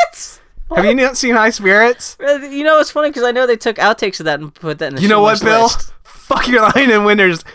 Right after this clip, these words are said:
Speaker 2: Next week we're watching High Spirits. It is a disaster of a movie.
Speaker 1: Oh, no.
Speaker 2: Oh.
Speaker 1: That's directed by Neil Jordan,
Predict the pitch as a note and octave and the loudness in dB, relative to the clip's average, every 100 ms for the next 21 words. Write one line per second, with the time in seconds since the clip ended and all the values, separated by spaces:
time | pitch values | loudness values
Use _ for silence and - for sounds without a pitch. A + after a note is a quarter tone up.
0 | - G#3 A#3 C#4 - C#4 C4 A#3+ A#3 A3+ | -2 0 2 0 0 0 2 4 4 2
1 | A#3 G3 A3 - C#4 A#3+ G#3 G#3+ - - | 0 -2 -2 -4 -2 0 0 0 -2 -6
2 | - - - B3 - D4+ C#4 A#3 G3 F#3 | -8 -8 -6 -6 0 2 2 2 0 0
3 | G#3 G3+ G#3 - G3+ F#3 E3+ E3 D#3+ D#3+ | 2 4 2 2 2 4 4 4 2 2
4 | D#3 C#3 C3 B2 A#2+ - G#4+ G#4+ G#4+ F#4+ | -2 -2 -2 -4 -8 -4 2 4 4 2
5 | E4+ F4+ C#4 - A4 G#4+ - G2+ - C#5+ | 0 -2 2 4 4 4 0 -2 -2 -2
6 | - D5 D5 C#5+ B4 G#4+ F#4+ F4 F#4 A4 | -2 0 2 0 0 0 0 0 0 0
7 | G#4 - D#4+ E4+ A#4 | -2 -6 -2 0 0